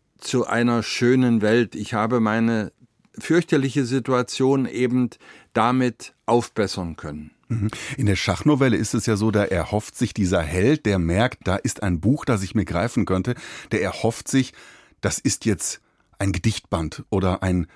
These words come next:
Speaker 2: literarischer Klassiker und dann ist es aber ein Schachbuch. Und ich glaube, viele Menschen würden sich eher so etwas erhoffen wie,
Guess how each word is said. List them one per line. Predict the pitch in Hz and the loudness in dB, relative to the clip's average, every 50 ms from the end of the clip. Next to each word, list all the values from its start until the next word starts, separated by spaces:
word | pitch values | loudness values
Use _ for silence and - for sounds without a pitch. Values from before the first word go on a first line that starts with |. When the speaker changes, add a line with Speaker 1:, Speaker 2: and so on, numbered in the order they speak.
| _ _ | _ _
Speaker 2:
literarischer | - 95 101 - 113 90 95 98 98 110 110 - 104 85 | -2 -2 0 0 0 0 2 2 2 2 2 0 0 0
Klassiker | - 104 110 127 - 123 95 - 95 76 | 0 0 0 0 0 -2 -2 0 0 -2
und | 80 82 | 0 0
dann | 85 92 90 | 0 0 0
ist | - - | 0 0
es | 101 - | 0 0
aber | 104 - - | 0 -2 -2
ein | 85 87 | -4 -4
Schachbuch. | - - - 110 - 110 - - 90 78 - - - - - - - - - - | -4 -2 -2 -2 -2 -4 -6 -6 -6 -6 -6 -8 -12 -18 -16 -18 -18 -14 -6 -2
Und | 101 98 | 0 0
ich | 87 | 2
glaube, | - 101 101 104 98 | 2 2 2 2 0
viele | - - - - 127 147 147 135 | -2 -4 -4 -2 2 4 4 6
Menschen | 117 110 104 101 127 147 143 - - 127 110 95 92 | 8 8 6 6 6 4 2 4 2 2 4 4 4
würden | 104 117 127 123 104 | 4 4 4 4 2
sich | 92 107 101 - - 113 | 2 0 -2 -2 0 0
eher | 110 120 120 | 2 2 2
so | 104 101 107 | 2 2 2
etwas | - - - 107 92 - | 0 0 0 -2 -2 0
erhoffen | - 95 85 80 - - - - - 107 113 - - 131 107 98 92 | 0 0 0 -2 -2 -8 -10 -4 -4 -4 -2 -2 0 0 0 0 0
wie, | 95 95 98 95 | 0 2 2 2